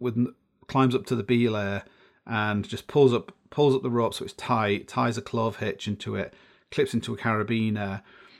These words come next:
and then starts soloing the next pitch with a big loop of rope. And the,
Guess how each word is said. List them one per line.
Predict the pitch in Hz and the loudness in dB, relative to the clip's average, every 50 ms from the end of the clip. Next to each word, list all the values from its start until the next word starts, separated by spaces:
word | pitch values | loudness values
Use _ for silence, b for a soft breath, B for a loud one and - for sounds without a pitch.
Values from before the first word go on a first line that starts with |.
| B _ | B _
and | - 143 120 | -2 0 0
then | 117 113 107 | 2 2 0
starts | - - 127 107 - - - - | -2 0 0 0 0 -2 -6 -10
soloing | - - - - - 135 127 127 127 127 120 117 110 107 | -10 -10 -8 -2 2 4 6 6 6 4 4 2 2 0
the | 110 | 2
next | 110 120 123 - - - | 2 0 0 -2 -6 -8
pitch | - - 113 - - - - | -4 -4 -4 -4 -4 -8 -8
with | - 120 104 | -6 -6 -6
a | 110 | -6
big | 107 117 110 107 | -8 -8 -6 -4
loop | 117 113 110 104 - | -4 -4 -4 -4 -6
of | 113 107 101 | -8 -8 -4
rope. | 117 117 120 113 104 87 98 - - - - - | -2 0 0 0 0 -2 -6 -8 -12 -16 -16 -8
And | - 113 113 | -4 -2 -2
the, | 113 113 110 107 107 | 0 0 -2 -2 -4